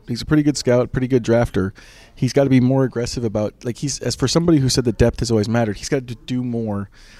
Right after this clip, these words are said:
to have proven depth. Um, and I think that that's,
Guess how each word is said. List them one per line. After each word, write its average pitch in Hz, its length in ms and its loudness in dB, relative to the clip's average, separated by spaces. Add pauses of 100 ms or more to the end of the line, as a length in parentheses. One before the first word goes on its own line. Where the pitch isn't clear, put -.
(360)
to - 160 0
have 110 640 -2 (300)
proven 139 480 2
depth. 98 440 0 (440)
Um, 101 580 2
and 120 100 -2
I 123 120 2
think 160 180 2
that - 140 -4
that's, - 300 -2